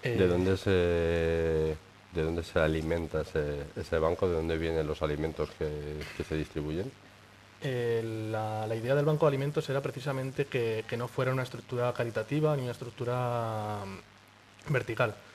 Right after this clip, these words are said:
Speaker 2: Precisamente lo que quisimos fue crear una asamblea cada semana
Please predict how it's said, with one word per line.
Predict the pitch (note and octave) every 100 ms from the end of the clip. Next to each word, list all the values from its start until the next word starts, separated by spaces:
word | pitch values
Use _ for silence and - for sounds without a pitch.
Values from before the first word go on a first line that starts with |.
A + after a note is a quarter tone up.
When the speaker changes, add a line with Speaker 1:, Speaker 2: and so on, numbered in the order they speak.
| - -
Speaker 2:
Precisamente | B2+ B2+ B2+ C3+
lo | B2
que |
quisimos | A#2 A2+ C3+ D3 D3
fue | B2+
crear | C3 A#2+
una | A#2+ A2
asamblea | A2+ A#2 C3+ D3+
cada | A#2+ G#2+
semana | A#2 B2 C#3+